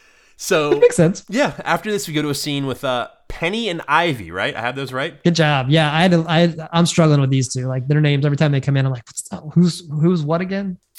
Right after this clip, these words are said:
Speaker 1: They're, they know that this family meeting is going to happen with, uh, Carol and the family, and they're concerned. They don't know what it's about. They kind of wanna listen in on it and see what's going on.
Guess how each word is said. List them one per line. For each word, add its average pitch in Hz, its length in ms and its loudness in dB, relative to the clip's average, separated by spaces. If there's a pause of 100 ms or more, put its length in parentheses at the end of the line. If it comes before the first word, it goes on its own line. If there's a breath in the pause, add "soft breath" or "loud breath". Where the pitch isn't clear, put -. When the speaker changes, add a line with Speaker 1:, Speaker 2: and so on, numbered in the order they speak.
Speaker 1:
They're, 190 320 0
they 180 220 -2
know 220 160 2
that 196 140 -4
this 160 140 -8
family 151 340 -2
meeting 110 360 -6
is 104 200 -10
going 117 440 -2
to 107 80 -6
happen 98 420 -6
with, 95 220 -12
uh, 95 160 -4
Carol 110 340 -8
and 98 80 -10
the 95 60 -10
family, 90 480 -10
and 104 160 -10
they're 135 160 -4
concerned. 95 560 -10
They 110 60 -6
don't 123 160 -6
know 110 120 -6
what 104 160 -8
it's 107 140 -10
about. 85 480 -6
They 101 80 -10
kind 107 220 -10
of 98 120 -8
wanna 98 400 -8
listen 110 380 -10
in 95 140 -8
on 95 160 -6
it 92 80 -8
and 92 100 -14
see 107 160 -12
what's 95 140 -14
going 95 260 -10
on. 82 280 -12